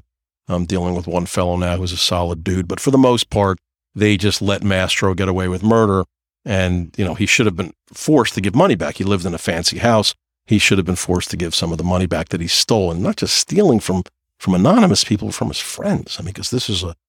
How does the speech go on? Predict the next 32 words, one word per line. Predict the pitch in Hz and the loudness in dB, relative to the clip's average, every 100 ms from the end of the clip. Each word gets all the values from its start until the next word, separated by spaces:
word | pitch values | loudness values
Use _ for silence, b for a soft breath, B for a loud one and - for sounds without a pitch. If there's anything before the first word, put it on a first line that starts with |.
| _ | _
a | 101 | 2
very | 113 98 - | 2 2 2
insular, | 113 - 95 92 | 2 2 0 0
tight | - 110 98 - | 0 -4 -4 -6
community. | - 95 117 151 76 - _ _ _ _ | -6 0 2 2 0 -10 _ _ _ _
The | 143 | 0
second | - 214 185 147 | 2 2 2 0
funny | 139 127 | 2 2
thing | 117 120 | 2 2
about | 113 110 | 4 2
those | 117 104 | 2 0
cases | - 110 104 95 92 | 0 0 0 -2 -4
is | 98 90 | -4 0
that | 104 98 - | 0 0 -2
Doug | - 131 120 | 2 2 2
Allen, | 101 110 107 90 | 2 2 2 0
that | 101 | -2
was | 95 | -2
Mastro's | 92 95 92 - 90 | 0 0 0 -4 -6
partner | - - 107 98 | -4 0 0 0
at | 85 | -4
the | 95 | -4
auction | 87 - 90 | -4 -6 -8
house, | 92 92 | -6 -6
he | 101 | -6
also, | 95 95 - | -4 -4 -6
of | 82 | -10
course, | - 87 - | -12 -12 -10
cooperated | 87 82 82 82 92 | -8 -8 -6 -8 -8
with | - | -10
the | - | -10
Freds-, | - 87 82 | -8 -8 -8